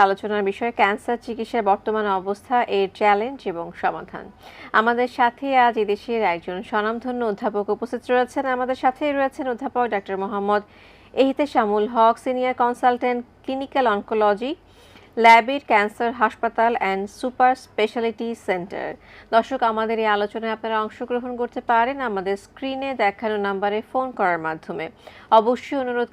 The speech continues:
করব, ফোন করার সময় টিভির ভলিউমটি একটু কমিয়ে নেবার জন্য। স্যার, প্রথমে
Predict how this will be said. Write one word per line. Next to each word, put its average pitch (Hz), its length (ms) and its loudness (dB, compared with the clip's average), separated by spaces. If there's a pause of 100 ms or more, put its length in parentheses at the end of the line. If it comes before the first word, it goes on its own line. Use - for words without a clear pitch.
করব, 226 160 -2 (180)
ফোন 254 140 0 (120)
করার 233 260 -4
সময় 233 260 -6
টিভির 202 360 -2
ভলিউমটি 214 420 0
একটু 220 180 -10
কমিয়ে 175 260 -4
নেবার 160 320 -6
জন্য। 165 200 -10 (840)
স্যার, 247 220 4
প্রথমে 247 260 -2